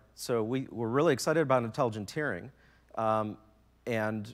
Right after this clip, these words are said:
we think it's gonna save a lot of customers a lot of money.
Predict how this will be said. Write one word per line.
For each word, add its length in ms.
we 260
think 180
it's 100
gonna 140
save 420
a 60
lot 140
of 80
customers 340
a 40
lot 200
of 80
money. 440